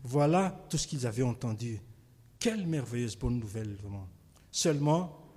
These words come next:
leur assemblée était infiltrée par des gens malveillants, niant toutes ces doctrines fondamentales de la vie chrétienne concernant Jésus. Ce qui fait que certains couraient le danger de succomber à leurs faux renseignements.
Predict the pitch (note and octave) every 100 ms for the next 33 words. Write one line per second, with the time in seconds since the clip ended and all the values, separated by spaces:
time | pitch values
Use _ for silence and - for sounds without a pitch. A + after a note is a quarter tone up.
0 | - - - - - - B2+ C3+ C3+ -
1 | C3 B2 C3 - D3 C3 - C3 - C3+
2 | B2+ B2+ G#2 A2+ G#2+ A2+ G#2+ - - B2
3 | B2 G#2 A2+ A#2 A#2+ G#2 - - C#3+ D3
4 | D#3 F3 E3+ F#3+ - - C3+ C#3+ - E3+
5 | D3+ E3 D3+ D3+ D#3 D3+ D#3+ C#3+ C#3 B2
6 | C3+ D3+ - D#3+ D3+ C#3 - C3+ C#3 C3
7 | A#2+ G#2+ B2 - - - - - - F#3+
8 | - B3+ A#3 B3 A#3 F#3+ E3+ D3 - -
9 | - - - F#3+ - - F#3 F#3 - -
10 | - A3 B3 A3+ F3 E3 D3+ F3 A#3 F#3
11 | - - - - D3 C#3+ D#3+ D#3 C#3 C#3+
12 | D3+ C3 A#2+ - - A#2+ A2 A2 G#2+ G#2+
13 | G2